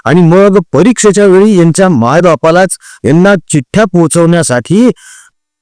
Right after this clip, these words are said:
त्या परीक्षा वर्गाच्या बाहेर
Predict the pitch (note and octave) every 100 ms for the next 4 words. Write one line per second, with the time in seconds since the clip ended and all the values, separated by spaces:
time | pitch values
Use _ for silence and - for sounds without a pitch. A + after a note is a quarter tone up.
0 | _ _ _ _ _ - F#3+ G#3+ G3 A3
1 | _ D#3 C#3+ G3+ - G#3+ G3 - - D#3
2 | D#3+ D#3+ F#3 F3+ D3 C3+ E3+ F#3